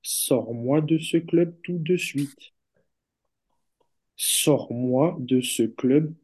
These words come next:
tout de suite. » Mais pourquoi ? J'ai dit, mais attends, on fait des conservations. Mais, mais frérot, mais c'est quoi ça ? Il,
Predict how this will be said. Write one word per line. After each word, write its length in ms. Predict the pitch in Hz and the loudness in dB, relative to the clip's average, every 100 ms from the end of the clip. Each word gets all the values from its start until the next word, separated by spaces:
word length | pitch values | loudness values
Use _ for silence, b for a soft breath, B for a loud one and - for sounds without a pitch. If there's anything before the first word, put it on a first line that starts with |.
| - | -10
tout 180 | 175 170 | -4 -4
de 240 | 131 156 | 4 4
suite. » 640 | 156 - 131 123 - - _ _ _ _ _ _ _ _ _ _ _ _ _ _ _ - | 4 -4 -6 -6 -8 -20 _ _ _ _ _ _ _ _ _ _ _ _ _ _ _ -4
Mais 100 | 123 | -4
pourquoi ? 460 | 123 127 - 131 - | -4 -8 -6 -8 -6
J'ai 300 | 120 120 123 | -4 -2 -4
dit, 240 | 123 165 | -2 0
mais 260 | 139 117 - | 2 0 -6
attends, 540 | 120 123 156 156 135 _ _ | -6 -4 -2 -2 -4 _ _
on 120 | 123 117 | -10 -10
fait 200 | - 123 | -6 -6
des 180 | - - | -6 -14
conservations. 1120 | - 110 - 120 107 98 - - - 151 214 - _ _ _ _ _ _ _ _ - | -14 -10 -8 -8 -10 -14 -12 -10 -2 -2 -2 -8 _ _ _ _ _ _ _ _ -20
Mais, 360 | 104 - - _ 113 | -16 -14 -16 _ -20
mais 180 | 107 - | -20 -16
frérot, 580 | - 113 107 143 127 113 | -14 -12 -2 0 0 -6
mais 100 | - | -12
c'est 260 | - - | -12 -12
quoi 340 | - - 151 151 | -16 -6 -4 -2
ça ? 400 | - - 170 160 - _ _ _ - - _ _ _ _ _ _ _ _ _ _ _ _ _ _ _ _ _ _ | -4 -4 -4 -4 -10 _ _ _ -20 -20 _ _ _ _ _ _ _ _ _ _ _ _ _ _ _ _ _ _
Il, 200 | 117 117 | -14 -14